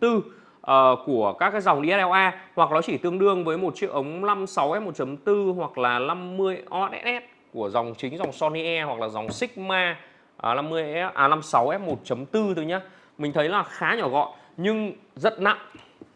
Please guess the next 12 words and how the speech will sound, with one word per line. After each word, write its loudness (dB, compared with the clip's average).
Thực 0
sự 2
thì 4
mình -2
cảm 2
giác 2
là 0
nó 0
sẽ -6
nặng -2
hơn -4
hẳn. -4